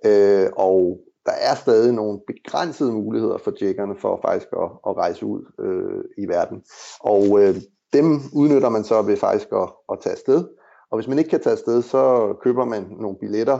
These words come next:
øh, i håbet om, at man til jul eller i februar måned, hvis det er der, man gerne vil til Tenerife, øh, så kan tage afsted. Og jeg tror, at det er sådan lidt for at vise, at,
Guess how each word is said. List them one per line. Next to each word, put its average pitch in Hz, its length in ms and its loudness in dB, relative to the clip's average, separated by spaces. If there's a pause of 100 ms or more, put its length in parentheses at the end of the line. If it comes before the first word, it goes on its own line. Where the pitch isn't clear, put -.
(160)
øh, 98 320 -4
i 104 120 -10
håbet 110 300 -4
om, 101 140 -6
at 104 120 -12
man 101 260 -12 (320)
til 98 100 -8
jul 117 380 -4
eller 90 380 -2 (180)
i - 200 -12 (800)
februar 117 360 -2
måned, 113 320 0
hvis 101 180 -2
det 107 80 0
er 101 60 -2
der, 107 200 0
man 101 120 -6
gerne 104 220 -6
vil 101 200 -6
til - 180 -10
Tenerife, 101 420 -2 (160)
øh, 92 200 -4
så 110 200 0
kan 110 120 -2
tage 104 140 0
afsted. 107 360 2
Og 107 60 4
jeg 101 100 2
tror, 110 180 0
at 92 60 -6
det - 60 -4
er - 60 -2
sådan 76 200 -6
lidt 104 180 -2
for 104 120 0
at 101 80 -4
vise, 104 280 -2
at, 92 240 -2